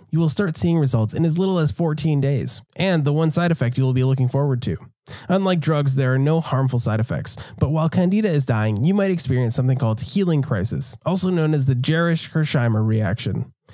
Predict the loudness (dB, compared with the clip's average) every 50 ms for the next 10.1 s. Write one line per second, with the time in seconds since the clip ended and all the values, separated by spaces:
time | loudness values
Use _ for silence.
0 | -20 -20 -10 _ 0 0 2 2 2 2 0 0 0 0 0 0 0 0 2 2
1 | 2 2 2 2 2 2 2 2 2 2 2 2 0 0 0 0 -2 -2 -4 -2
2 | -2 -2 -2 0 0 0 0 0 0 0 0 0 2 0 0 0 -2 -2 -4 -4
3 | -4 -4 -2 -2 -2 -2 0 0 2 2 2 2 2 0 0 0 -2 -4 -4 -4
4 | -6 -6 -6 -8 _ -4 -2 -2 0 -2 -2 0 0 0 0 0 0 0 0 0
5 | -2 -4 -4 -6 -8 -12 -14 _ _ -18 -16 -10 -4 0 2 4 4 4 2 2
6 | 2 2 2 0 2 2 2 2 2 2 2 0 0 0 -2 -2 -2 -2 -2 -2
7 | 0 0 2 2 2 2 2 2 4 2 2 2 2 2 2 2 2 2 0 0
8 | -2 -2 -2 -2 -2 -2 0 0 -2 -2 -2 -2 -2 0 0 2 0 0 0 0
9 | -2 -4 -4 -2 -4 -4 -2 -2 0 0 0 2 0 0 0 0 0 0 -2 -4
10 | -8